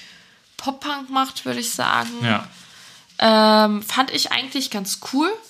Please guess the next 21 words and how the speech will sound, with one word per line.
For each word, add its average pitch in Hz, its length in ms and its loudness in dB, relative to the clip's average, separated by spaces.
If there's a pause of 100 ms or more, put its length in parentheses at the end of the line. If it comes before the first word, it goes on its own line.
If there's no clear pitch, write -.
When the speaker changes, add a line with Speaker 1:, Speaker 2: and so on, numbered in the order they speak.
(140)
Speaker 1:
Also 233 260 -2
so 226 120 -4
schlägt 226 340 -2
halt 220 160 -4
so 226 80 -2
in 214 100 -2
diese 202 440 -4
klassische 214 440 -4
Pop-Punk-Kerbe, 214 760 -4
die 190 380 -4
mir 208 260 0
oder 180 160 -4
uns 196 180 -8
eigentlich 208 500 -8
gefällt. 220 540 0 (840)
Ähm, 214 880 4
und 220 220 -2
da 208 180 2
haben 254 140 -6
wir - 120 -4
euch 226 220 -2